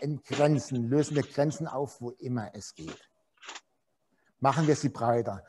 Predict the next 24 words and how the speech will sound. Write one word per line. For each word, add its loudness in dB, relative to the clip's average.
Das 0
ist -8
ein 0
Beispiel 2
zum -4
Beispiel 2
aus -8
Südtirol, 4
Kastelfeder, 2
so 2
eine 4
entgrenzte 2
Landschaft, 4
in -2
dem 2
Fall -4
auch -4
eine -2
Weidelandschaft, 0
die -2
das -8
natürlich -2
auch -12
befördert, 2